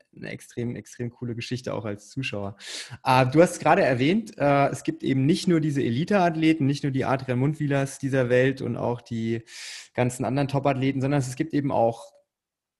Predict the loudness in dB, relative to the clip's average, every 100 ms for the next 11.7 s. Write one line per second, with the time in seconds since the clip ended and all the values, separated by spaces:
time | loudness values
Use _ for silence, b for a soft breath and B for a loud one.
0 | _ 0 4 4 2 -4 -4 0 2 2
1 | 2 0 2 0 0 -2 -4 -10 _ _
2 | _ _ -12 -8 -6 -6 -4 -4 -4 -6
3 | -10 -2 -2 0 0 -2 -2 0 2 0
4 | -4 -6 -4 -2 -2 -4 -4 -4 0 0
5 | 0 B B B B -6 2 4 4 0
6 | -6 b b b _ -2 -2 0 2 2
7 | 4 4 2 0 0 0 -2 -6 -4 -4
8 | -4 -4 -6 -6 -4 -4 -2 -2 -2 -4
9 | -4 -4 -2 0 0 0 0 -2 -4 -4
10 | 0 0 -2 -8 -6 -2 -2 -2 -2 -2
11 | -4 -2 -2 0 -2 -4 -12